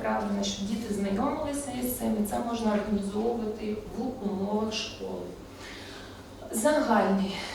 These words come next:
Ну, звісно, найголовніше питання — це покращення умов та збільшення шкільного укриття. Від цього залежить, звісно, вся інша робота,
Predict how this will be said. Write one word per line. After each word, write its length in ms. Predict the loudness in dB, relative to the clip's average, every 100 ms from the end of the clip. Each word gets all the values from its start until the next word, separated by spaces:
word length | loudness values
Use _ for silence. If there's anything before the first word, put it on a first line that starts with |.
| -2 2
Ну, 80 | 4 4
звісно, 400 | 2 2 4 6
найголовніше 760 | 8 8 6 6 6 6 4
питання — 440 | 0 0 2 2 2
це 100 | 0
покращення 720 | -4 -4 0 2 0 0 0 -2 -6 -10 -12 -12 2
умов 320 | 8 10 8 4
та 120 | 2
збільшення 560 | 4 4 4 4 4
шкільного 680 | 4 0 0 4 4 4 0 -2
укриття. 440 | -4 -2 -4 -4 -6 -8 -10 -12 -6
Від 120 | -4 -2
цього 260 | 2 2 2 2
залежить, 460 | 2 4 4 4 2
звісно, 400 | 0 -2 -2 -4 -4 -6 -10 -10 -10 -14 -14 -14 -12 -12 -12 -10 -6
вся 360 | 0 8 10 10 6 8
інша 340 | 8 8 6
робота, 500 | 6 6 6 4